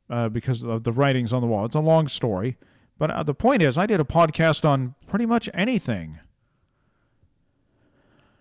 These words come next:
And I ran it by friends of mine that were in the broadcast industry. "I wanna do a different podcast. I don't wanna just be one-sided on everything.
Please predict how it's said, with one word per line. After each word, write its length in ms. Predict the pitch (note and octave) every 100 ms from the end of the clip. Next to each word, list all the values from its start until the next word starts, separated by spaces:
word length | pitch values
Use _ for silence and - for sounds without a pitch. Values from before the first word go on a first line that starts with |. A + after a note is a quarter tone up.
| _ _ - _
And 160 | - B3+
I 80 | G3
ran 240 | E3 G3
it 100 | F3+
by 240 | D#3+ F3+ D#3
friends 400 | - F3 B3+ G3+
of 60 |
mine 260 | C#3+ C#3+ D#3+
that 100 | D#3+
were 120 | D3+
in 60 | D#3+
the 60 |
broadcast 680 | A#2+ C3+ A3+ - D#3 B2+ -
industry. 520 | D3 C3+ - D3+ D3+
"I 140 | D3+ F#3
wanna 240 | D#4+ C4+
do 140 | G#3
a 40 | E3
different 520 | C3 G3 G#3+ F3+ -
podcast. 720 | - G3 G#3+ - A#2 F#2+ -
I 80 | E3
don't 140 | C4 C4
wanna 380 | G3 D#3+ B2+ - _ _
just 380 | B2+ D#3 E3 C3
be 320 | D#3 F3 D3+
one-sided 720 | A#2+ B2+ F3 D#3 - E3+ D3 C3
on 160 | B2+
everything. 800 | B2+ B2 A2 B2 A2+ F#2 E2+ D#2+